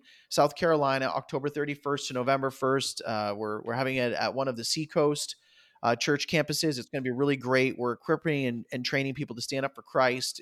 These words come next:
You need to come down, book your ticket. If you're in the U S, come and join us. Joe and myself and, and Tim are gonna be there.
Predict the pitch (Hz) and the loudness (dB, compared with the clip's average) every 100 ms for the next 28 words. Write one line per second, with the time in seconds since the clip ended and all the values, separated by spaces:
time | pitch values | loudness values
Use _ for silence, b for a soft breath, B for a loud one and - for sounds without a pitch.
0 | - 123 131 147 147 - 151 151 139 127 | -12 -8 -6 -6 -6 0 0 4 2 2
1 | 151 - 151 - 143 151 131 110 127 135 | 0 0 0 2 4 4 4 4 4 6
2 | 123 139 139 135 - B B B _ 135 | 6 10 10 8 4 B B B _ 0
3 | 139 131 131 131 127 - 127 135 135 131 | 0 0 0 0 -2 -2 -2 0 0 0
4 | - 117 120 113 - 139 120 117 113 113 | 2 2 2 -2 -10 -6 -6 -6 -10 -8
5 | 139 123 123 120 113 117 117 113 | -6 -2 0 0 0 2 4 2